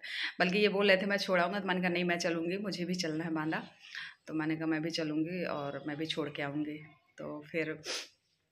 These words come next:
वो तो बाद में आए, मैं और मेरे बेटे हम लोग ट्रेन से आ गए। मैंने कहा, "नहीं, मैं चलूँगी, आप बाद में आ जाना दोपहर वाले ट्रेन से।" तो हम लोग सुबह ही वाली ट्रेन से आ गए। मैंने कहा, "कम से कम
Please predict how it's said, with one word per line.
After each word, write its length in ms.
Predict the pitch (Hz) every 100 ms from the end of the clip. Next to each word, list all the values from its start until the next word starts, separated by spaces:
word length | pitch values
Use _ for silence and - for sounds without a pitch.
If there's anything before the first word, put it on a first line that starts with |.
| _ 175 190
वो 140 | 185
तो 120 | 185
बाद 240 | 190 170 170
में 160 | 196
आए, 160 | 202 269 254
मैं 260 | 196 190 190
और 100 | 190
मेरे 260 | 185 180
बेटे 260 | 185 175 185
हम 160 | 185 175
लोग 260 | 170 170 -
ट्रेन 240 | 170 170
से 160 | 175 185
आ 140 | 147
गए। 180 | 151 175 226 - - - - -
मैंने 100 | 156
कहा, 80 | 160
"नहीं, 100 | 160
मैं 120 | 156
चलूँगी, 600 | 160 151 147 156 160 208 - - -
आप 320 | 151 147 147 -
बाद 240 | 151 147
में 100 | 151
आ 100 | 147
जाना 200 | 147 151
दोपहर 300 | 160 160 160
वाले 180 | 156 156
ट्रेन 300 | 156 156 151
से।" 140 | 156 156
तो 140 | 160
हम 180 | 156 147
लोग 240 | 147 156
सुबह 240 | 156 165 151
ही 140 | 160
वाली 220 | 156 156
ट्रेन 240 | 160 160 160
से 120 | 160
आ 100 | 156
गए। 180 | 156 190 - - - - - - -
मैंने 120 | 165
कहा, 180 | 170 170
"कम 60 |
से 100 | 175
कम 120 | 180